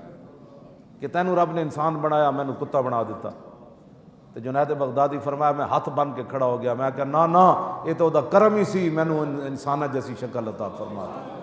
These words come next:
असी तो एदा भी शुक्रिया अदा नहीं कर सकते। हाँ जी, कदी भी ना अपने आप नू कुछ समझा करो, ये तो उदा करम है।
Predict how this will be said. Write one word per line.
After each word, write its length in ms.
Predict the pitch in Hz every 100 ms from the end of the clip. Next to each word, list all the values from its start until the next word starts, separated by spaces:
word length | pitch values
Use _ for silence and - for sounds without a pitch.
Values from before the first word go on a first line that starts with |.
| - - - - - -
असी 180 | 139 135
तो 100 | 151
एदा 180 | 151 180
भी 120 | 180
शुक्रिया 400 | 170 143 151 147
अदा 200 | 127 123
नहीं 140 | 117 117
कर 140 | 113
सकते। 360 | 101 113 101 101 - - - - -
हाँ 100 | 117
जी, 140 | 101 90 - - -
कदी 180 | 160 208
भी 120 | 208
ना 200 | 190 180 160 - 139 139
अपने 240 | 139 139 151
आप 300 | 143 147 147
नू 80 | 135
कुछ 160 | 139
समझा 340 | - 139 135 127
करो, 220 | 135 131
ये 120 | 156
तो 120 | 147
उदा 120 | 151
करम 380 | 135 151 190 175
है। 100 | 151